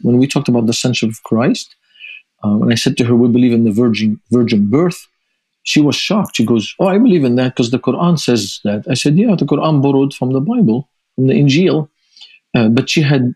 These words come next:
she was born in England. She has, she's in college now in England, and she had never heard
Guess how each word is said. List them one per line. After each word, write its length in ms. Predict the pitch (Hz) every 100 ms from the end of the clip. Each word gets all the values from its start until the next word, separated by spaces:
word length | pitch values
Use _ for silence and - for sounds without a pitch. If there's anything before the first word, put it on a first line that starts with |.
| -
she 140 | -
was 180 | 135 123
born 540 | 113 110 147 175 180 208
in 200 | 170 185
England. 440 | 185 131 117 143 269 - _ _ _ _
She 260 | - 139 120
has, 400 | 123 120 110 - - -
she's 260 | - 139 117
in 140 | 117
college 420 | - 156 147 117 120
now 340 | 110 107 120
in 140 | 151 160
England, 420 | 143 113 107 117 -
and 120 | 127
she 80 | -
had 140 | 120
never 420 | 113 123 131 160 156
heard 380 | - - -